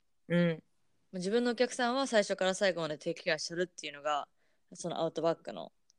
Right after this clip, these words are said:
Speaker 1: はいはい。
Speaker 2: サービス方法で、
Speaker 1: うん。
Speaker 2: で、やっぱその面接の時にも、もし外国人が来たら、「あなたは英語を話せます、話せないけど、どうやって対応しますか？」って言われて、
Speaker 1: うん。
Speaker 2: やっぱそれな-、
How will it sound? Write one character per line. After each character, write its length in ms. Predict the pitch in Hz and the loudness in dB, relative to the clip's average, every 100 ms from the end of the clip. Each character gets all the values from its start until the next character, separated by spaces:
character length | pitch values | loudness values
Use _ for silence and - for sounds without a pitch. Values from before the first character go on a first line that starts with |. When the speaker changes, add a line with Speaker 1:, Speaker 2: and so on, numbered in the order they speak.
| _ _ | _ _
Speaker 1:
は 200 | 175 170 | 8 8
い 60 | 165 | 6
は 240 | 165 156 | 0 2
い。 40 | |
Speaker 2:
サ 80 | 170 | 4
ー 40 | 165 | 4
ビ 120 | 165 | 2
ス 180 | - 170 | 0 2
方 200 | 175 165 | 6 6
法 220 | 151 127 | 4 2
で、 320 | 151 131 - _ _ _ _ _ _ | 2 2 0 _ _ _ _ _ _
Speaker 1:
う 80 | 175 | 2
ん。 40 | 170 | 8
Speaker 2:
で、 60 | |
や 80 | 208 | 8
っ 20 | |
ぱ 260 | - 175 165 | 8 0 0
そ 200 | - 180 | 0 -6
の 160 | 160 160 | -4 0
面 220 | 185 214 | 2 4
接 240 | 240 240 | 2 2
の 60 | 233 | -2
時 240 | 247 208 | -2 -2
に 100 | 160 | -4
も、 340 | 165 202 180 - _ _ _ | 0 0 0 -6 _ _ _
も 100 | 226 | -6
し 140 | 214 185 | -2 4
外 180 | 180 | 4
国 280 | 175 175 190 | 2 0 0
人 120 | 165 | 0
が 80 | 147 | -4
来 100 | - | -6
た 120 | - | 0
ら、 140 | 165 190 | 4 4
「あ 40 | |
な 100 | 180 | 2
た 120 | 170 160 | 0 2
は 100 | 151 | 4
英 80 | |
語 120 | 151 156 | 2 -4
を 40 | |
話 260 | 151 170 170 | -4 -6 -2
せ 60 | |
ま 140 | 175 170 | -4 -4
す、 200 | - - | -10 -2
話 200 | 196 202 | -2 2
せ 80 | 226 | 2
な 100 | 185 | 2
い 80 | |
け 100 | 170 | 4
ど、 200 | 170 208 | 2 4
ど 100 | 185 | 8
う 40 | 190 | 6
や 60 | 175 | 6
っ 20 | |
て 180 | - 165 | 2 0
対 180 | 160 | 2
応 60 | 160 | 0
し 140 | 160 | 0
ま 80 | 185 | -2
す 80 | 185 | 0
か？」 120 | - 175 | 2 2
っ 20 | |
て 60 | - | 2
言 100 | 131 | -2
わ 80 | 135 | -2
れ 80 | |
て、 300 | 131 156 139 - _ _ _ - | 0 2 2 0 _ _ _ 0
Speaker 1:
う 80 | |
ん。 340 | 170 165 156 170 _ _ _ _ | 2 4 0 -12 _ _ _ _
Speaker 2:
や 100 | - | -10
っ 20 | |
ぱ 140 | 165 160 | -6 -4
そ 140 | - | -2
れ 100 | 175 | 0
な-、 160 | 175 | 0